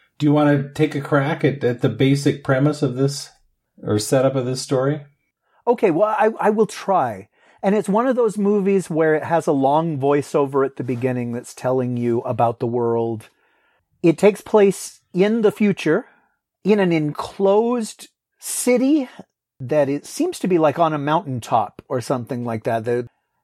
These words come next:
Speaker 2: there's just the city. There's nothing else. Like, a cliff goes all the way around the city. And I think that they showed a, a, an aerial shot where it's just clouds surrounding the city.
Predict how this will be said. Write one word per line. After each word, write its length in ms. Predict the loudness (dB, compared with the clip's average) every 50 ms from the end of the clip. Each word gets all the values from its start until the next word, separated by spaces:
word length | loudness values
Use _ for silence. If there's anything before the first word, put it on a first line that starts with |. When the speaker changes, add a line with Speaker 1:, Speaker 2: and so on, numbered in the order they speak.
| _ _
Speaker 2:
there's 280 | 4 4 4 4 2 -2
just 560 | -4 -4 -2 2 4 4 4 2 0 -2 -2
the 80 | 0 0
city. 400 | 0 2 2 2 2 2 2 0
There's 240 | 0 0 -2 -2
nothing 560 | -4 -2 0 0 0 0 0 -2 -2 0 -2 -2
else. 460 | -4 -6 -8 -10 -16 -20 -20 -20 _ _ _ _ _ _ _ _ _ _ _ -18 -6
Like, 240 | -2 0 0 0 0
a 60 | -4
cliff 600 | -4 -6 -8 -6 -2 0 0 0 0 -2 -8 -10 -6
goes 220 | -4 -2 -2 -2
all 320 | -2 0 2 2 2 2 2
the 80 | 2
way 160 | 2 2 2 2
around 720 | 2 0 0 -2 -2 -4 -6 -8 -10 -12 -14 -14 -16 -20 _ _ _ _ _ _ _ _ _ -6
the 140 | -6 -6
city. 400 | -6 -2 0 0 2 2 2 0
And 100 | -2 -2
I 60 | -6 -4
think 220 | -4 -4 -2 0
that 140 | 0 2 2
they 140 | 2 0 0
showed 380 | 0 0 2 2 4 4 2
a, 120 | 0 -2 -4 -6
a, 220 | -8 -8 -8 -8 -10 -8
an 240 | -8 -8 -8 -8 -12 _ _ -2
aerial 400 | 2 4 4 6 6 4 2 0
shot 400 | -2 -2 2 2 2 2 0 -4 _ -20 _ _ _
where 140 | 2 2 2
it's 120 | 2 2
just 200 | 0 0 0 0
clouds 760 | -4 -6 -2 0 2 4 4 4 4 4 2 0 -2 -8 -10
surrounding 680 | -8 -4 -4 -2 -2 -2 -2 -4 -4 -6 -6 -6 -6 -6
the 100 | -8 -8
city. 440 | -6 -6 -6 -6 -6 -10 -14 -18